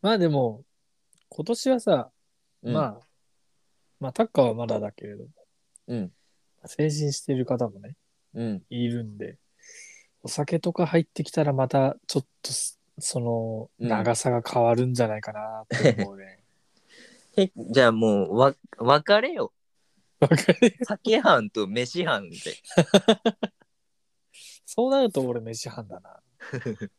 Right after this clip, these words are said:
Speaker 2: 酒飯ってなると俺んちから遠いよな。
Speaker 1: <laughs>
Speaker 2: 多分。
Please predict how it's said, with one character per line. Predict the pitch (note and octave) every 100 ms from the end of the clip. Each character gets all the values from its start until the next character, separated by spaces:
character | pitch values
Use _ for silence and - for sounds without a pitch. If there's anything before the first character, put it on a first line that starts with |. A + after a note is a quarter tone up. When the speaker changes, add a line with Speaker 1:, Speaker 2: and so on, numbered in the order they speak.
| _ - - -
Speaker 2:
酒 | - - D#3 B3+
飯 | A#3+ F#3+ C3
っ |
て | A2+
な | A2
る | G#2+
と | - G#2
俺 | B2+
ん | E3+
ち | -
か | -
ら | G#2+
遠 | - B2 C3
い |
よ | - - _ - -
な。 |
Speaker 1:
<laughs> | E3 G3 - G3 G#3 - - _ _ _
Speaker 2:
多 | - G2+
分。 | - -